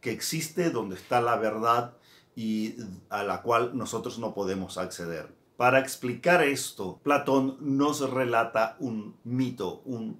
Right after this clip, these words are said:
cuento. Recuerden siempre, mito no es un cuento, un relato, eh,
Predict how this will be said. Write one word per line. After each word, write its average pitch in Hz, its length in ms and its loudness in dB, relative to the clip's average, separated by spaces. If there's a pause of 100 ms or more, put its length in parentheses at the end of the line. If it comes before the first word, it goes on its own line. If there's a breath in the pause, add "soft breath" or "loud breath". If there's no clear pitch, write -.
cuento. 113 520 -2
Recuerden 131 680 4
siempre, 113 600 -2
mito 165 460 2
no 139 200 4
es 151 300 -2
un 127 180 -4
cuento, 127 360 -2
un 117 180 -2
relato, 107 760 -2 (400 soft breath)
eh, 104 440 -6